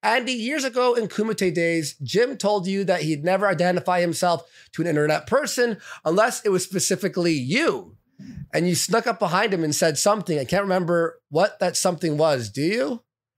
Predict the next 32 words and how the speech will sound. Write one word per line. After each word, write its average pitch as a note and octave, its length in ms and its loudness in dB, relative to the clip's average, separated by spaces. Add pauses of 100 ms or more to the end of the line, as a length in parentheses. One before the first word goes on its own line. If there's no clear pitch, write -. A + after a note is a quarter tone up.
(760)
I G#2+ 180 0
was E3 180 0
on E3 420 0
copious C#3+ 580 0
amounts B2+ 500 0
of C3 140 -8
cocaine E2 640 -8
at G2 100 -10
the F#2+ 80 -10
time. D#2 420 -12
I F2+ 180 -6
do E2+ 180 -14
not F2 200 -2
remember B2 460 -4
even F#3 800 -2 (220)
what D#3+ 140 2
I F#3+ 80 2
was G#3 140 -2
up C4+ 220 0
to. E3+ 220 0 (440)
Uh, E3 220 2
Ralph G3+ 320 2
Chan A#3+ 300 0
for F3 100 -4
three. A3 460 -2
Ralph C4+ 360 0
is B3 100 -10
becoming A#3 400 0
the F3 80 0
new G#3 260 0
Chris C4+ 320 0
Chan F#3 340 2